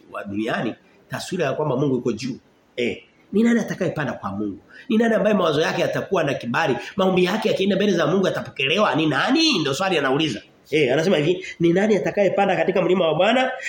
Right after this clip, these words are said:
Ni nani atakayesimama katika patakatifu pake?" Sikiliza.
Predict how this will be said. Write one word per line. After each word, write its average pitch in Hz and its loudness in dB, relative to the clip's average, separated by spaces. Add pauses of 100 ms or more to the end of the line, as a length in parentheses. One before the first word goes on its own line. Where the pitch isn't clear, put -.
(120)
Ni 214 6
nani 294 4
atakayesimama 262 4
katika 220 2
patakatifu 180 -2
pake?" 175 -4 (240)
Sikiliza. 143 -2